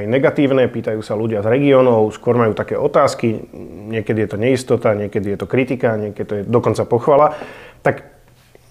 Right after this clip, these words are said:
skúsme ešte raz na tomto fóre, e, znova vysvetliť, prečo sa takýto grafikon zavádza, čo sa ním sleduje a ako v tých regiónoch, veď vieme, ktoré to sú, e, tie vlakové spojenia po novom budú fungovať.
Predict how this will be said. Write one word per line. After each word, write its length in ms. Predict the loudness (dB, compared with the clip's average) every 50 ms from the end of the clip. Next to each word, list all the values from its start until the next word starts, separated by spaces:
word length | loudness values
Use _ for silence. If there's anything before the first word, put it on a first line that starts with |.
| _ _ -12 -12 -10
skúsme 340 | 0 2 4 4 6 6 4 2
ešte 160 | 2 2 4
raz 260 | 4 4 4 4 0 -6 -8
na 160 | -4 -4 -2
tomto 320 | 0 0 0 2 0 0
fóre, 400 | 2 2 4 6 6 6 4 2
e, 400 | 0 -6 -10 -10 -10 -8 -6 -2
znova 260 | 2 4 4 6 6 6 6
vysvetliť, 340 | 6 4 2 2 2 0 2
prečo 300 | 2 2 2 2 0 -2
sa 80 | -2
takýto 400 | -2 -2 -4 -4 -4 -2 0 0
grafikon 580 | 2 2 0 0 0 -4 -2 -2 -4 -4 -6 -8 -4
zavádza, 580 | 0 2 4 4 6 4 4 6 6 4 4 2
čo 140 | 0 -2
sa 80 | -2 0
ním 180 | 0 0 0 -2
sleduje 600 | 0 4 4 6 6 6 6 8 6 6 4 2 -8 -18 -20 -20 -20 -20 -20 _
a 400 | -4 0 2 4 4 2 2 2
ako 320 | 0 0 2 0 -2 0
v 20 | 0 0
tých 80 | 0 2
regiónoch, 400 | 2 2 2 4 4 4 4 2
veď 120 | 2 2 2
vieme, 160 | 2 2 0
ktoré 240 | 0 0 0 0 0
to 160 | -2 -4 -10
sú, 320 | 0 2 4 4 4 2
e, 800 | 0 -10 -20 -20 -20 _ _ -14 -12 -10 -8 -8 -6 -6 -6 -6
tie 160 | -2 -2 -2 2
vlakové 320 | 2 2 2 4 2 0
spojenia 400 | 0 2 0 0 2 2 0 0
po 100 | 0 -2
novom 300 | -2 0 0 -2 -2 -2
budú 160 | -4 -6 -8
fungovať. 400 | -8 -8 -10 -8 -8 -10 -10 -12